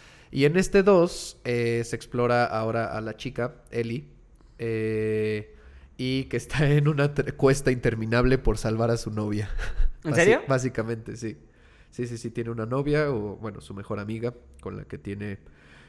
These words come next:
Speaker 1: eh, pues, algunos quevercillos, eh, según el tráiler. Y no, por el tráiler parece que la historia es como que ahora una banda de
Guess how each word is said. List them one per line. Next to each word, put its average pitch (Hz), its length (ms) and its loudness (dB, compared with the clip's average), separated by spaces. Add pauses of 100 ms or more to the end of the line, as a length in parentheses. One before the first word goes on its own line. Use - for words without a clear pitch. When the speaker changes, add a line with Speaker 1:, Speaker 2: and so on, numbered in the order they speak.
Speaker 1:
eh, 107 460 0
pues, 123 160 -6
algunos 110 420 -4
quevercillos, 107 720 -6
eh, 101 180 -6
según 104 300 -8
el 101 80 -8
tráiler. 113 500 -2 (640)
Y 147 480 2 (120)
no, 143 460 2
por 123 140 4
el 120 120 -2
tráiler 131 360 2
parece 117 320 -2
que 110 80 -12
la 104 60 -6
historia 110 400 -4
es 107 100 -6
como 110 260 -8
que 113 100 -8
ahora 110 400 0
una 110 200 -4
banda 107 280 -4
de 95 260 -6